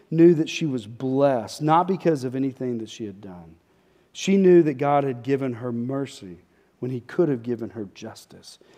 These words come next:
And she knew that he satisfied her soul.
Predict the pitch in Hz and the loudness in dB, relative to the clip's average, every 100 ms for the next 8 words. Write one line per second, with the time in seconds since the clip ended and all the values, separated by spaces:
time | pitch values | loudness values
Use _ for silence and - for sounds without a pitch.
0 | _ 131 127 - 147 143 139 123 113 131 | _ -8 -6 -4 -2 0 -2 -4 -6 -8
1 | - - 151 127 127 120 - 117 107 107 | -10 -12 -10 -8 -8 -10 -12 -10 -8 -8
2 | 95 90 - - 110 104 87 76 | -12 -20 -20 -16 -12 -12 -14 -18